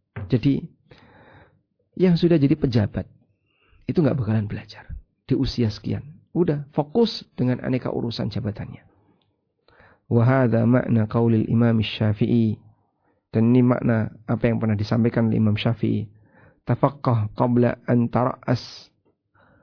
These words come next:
"Fa idza ra'asta fala sabila ilal fiqhi." Belajarlah ilmu sebelum kau jadi pemimpin.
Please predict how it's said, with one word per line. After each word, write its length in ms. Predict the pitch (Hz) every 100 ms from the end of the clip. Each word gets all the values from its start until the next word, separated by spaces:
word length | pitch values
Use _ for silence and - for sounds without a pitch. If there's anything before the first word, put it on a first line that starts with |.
| _ _ _
"Fa 160 | - 139
idza 480 | - 143 131 127 123
ra'asta 800 | 127 - 160 - - 185 - -
fala 240 | 139 131
sabila 480 | 120 117 117 123 113
ilal 240 | 113 104
fiqhi." 480 | 104 113 107 104 107 - _ _ _ _ - - _
Belajarlah 640 | - 117 107 127 117 107 -
ilmu 380 | 120 117 107 -
sebelum 400 | 113 110 107 110
kau 160 | 113
jadi 180 | 110 127
pemimpin. 640 | 113 110 113 107 104 107